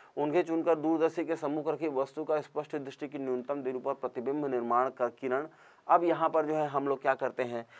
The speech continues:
यहाँ पर जो है हम लोग सबसे पहले खगोलीय दूरदर्शी के लिए जो है किरण आरेख बना देते हैं। किरण आरेख जब खगोलीय दूरदर्शी के लिए आप बना देंगे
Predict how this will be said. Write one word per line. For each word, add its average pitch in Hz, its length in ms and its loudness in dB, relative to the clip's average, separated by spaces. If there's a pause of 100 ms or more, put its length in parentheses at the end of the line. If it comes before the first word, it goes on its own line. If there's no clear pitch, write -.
(200)
यहाँ 139 300 6
पर 151 160 2
जो 143 100 -2
है 143 180 -2
हम 131 220 -6
लोग 131 140 -6
सबसे 135 300 -8
पहले 131 380 -6 (360)
खगोलीय 135 460 -4
दूरदर्शी 131 540 -8
के 127 140 -10
लिए 123 140 -6
जो 127 100 -8
है 127 100 -10
किरण 123 340 -8 (120)
आरेख 113 380 -8
बना 98 300 -10
देते 95 280 -14
हैं। 98 240 -16 (380)
किरण 156 300 0 (100)
आरेख 127 360 2
जब 123 240 -6
खगोलीय 120 380 -8
दूरदर्शी 120 460 -8
के 120 100 -14
लिए 113 140 -10
आप 98 120 -4
बना 95 340 -8
देंगे 127 420 -10